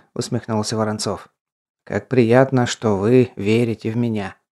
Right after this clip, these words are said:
«Именно так, Константин Андреевич. А это мой первый урок. Всегда будьте вежливы, даже если вас пытаются задеть. Не надо с размаху бить кулаком по лицу. Дворяне вызывают на дуэль.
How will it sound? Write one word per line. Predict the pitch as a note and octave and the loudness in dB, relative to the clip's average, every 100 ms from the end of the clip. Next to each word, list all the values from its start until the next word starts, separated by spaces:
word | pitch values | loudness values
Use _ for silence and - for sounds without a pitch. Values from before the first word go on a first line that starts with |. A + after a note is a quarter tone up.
| _ _ _ _ _ _ _ _ _ _ | _ _ _ _ _ _ _ _ _ _
«Именно | D3 F3+ G3+ G#3 G3 | 4 6 8 6 6
так, | C#3+ C3 - - | 4 2 0 -2
Константин | - D3 - C#3 C#3+ C3+ | 2 4 4 4 6 6
Андреевич. | C#3 C3+ C3 B2+ B2+ - - _ _ _ | 6 6 6 6 4 0 -8 _ _ _
А | - B2+ | 2 6
это | B2+ B2+ E3 | 6 4 2
мой | E3+ D3 C#3 | 6 6 6
первый | C#3 C3 B2+ B2+ | 6 4 6 6
урок. | B2+ B2 G#2+ - _ _ _ _ _ | 8 6 4 -2 _ _ _ _ _
Всегда | - C3 B2 C3+ C#3 | 0 2 4 6 6
будьте | C#3 C3+ C3+ C3 | 6 4 4 4
вежливы, | B2+ D3 D3 A#2+ A2+ A2 - | 6 6 6 2 2 -4 -6
даже | C3+ C3+ C3+ C3 | 2 4 6 6
если | C3 B2+ C3 | 4 4 4
вас | B2 C3 C3+ | 6 4 2
пытаются | C3 B2+ A#2+ B2 - B2 | -2 0 2 2 0 2
задеть. | C3 B2 G2 - _ _ | 2 0 -4 -6 _ _
Не | C#3 D3 | 2 6
надо | D#3 F3 E3+ | 6 4 2
с | - | 4
размаху | C3+ C3 C3+ B2+ C3 | 4 6 4 4 4
бить | C3 B2+ | 4 2
кулаком | - C3 B2+ B2+ B2 | 4 4 6 4 2
по | B2 | 2
лицу. | A#2+ - A#2+ A2 _ _ _ _ _ | 0 0 0 -2 _ _ _ _ _
Дворяне | C3 C#3 D3 C#3+ D3+ F3 F#3 | 2 6 8 8 8 6 4
вызывают | D3+ D#3 C#3 C#3 B2+ B2+ C3+ | 4 4 6 4 6 4 4
на | C#3+ | 2
дуэль. | C#3+ C3+ A#2 | 6 6 4